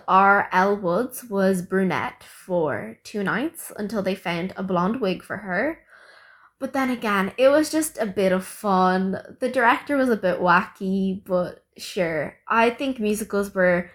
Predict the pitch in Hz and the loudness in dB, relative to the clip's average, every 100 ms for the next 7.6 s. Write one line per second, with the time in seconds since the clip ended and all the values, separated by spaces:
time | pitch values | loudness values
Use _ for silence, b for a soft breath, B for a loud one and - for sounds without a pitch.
0 | B - - 226 247 233 220 220 - 208 | B -8 0 0 0 -2 -2 -2 -4 2
1 | 202 202 196 202 - 185 202 143 180 185 | 4 6 4 0 -4 -6 -6 -4 -6 -10
2 | - 247 240 240 240 - 196 240 220 226 | 2 6 8 8 4 -4 -6 -4 -2 -2
3 | 208 208 202 185 185 - 247 240 240 226 | -2 0 2 0 0 -6 -8 -4 2 4
4 | 226 220 226 B B 214 220 - - 220 | 6 4 0 B B -2 -2 -4 -4 0
5 | 226 220 202 214 285 285 240 208 214 196 | 2 4 6 6 4 -2 -2 -2 0 -2
6 | 190 - 214 208 226 233 220 196 - - | -2 -6 -4 0 0 0 -2 -2 -10 -4
7 | 196 202 247 294 311 - | 0 2 0 0 -4 -8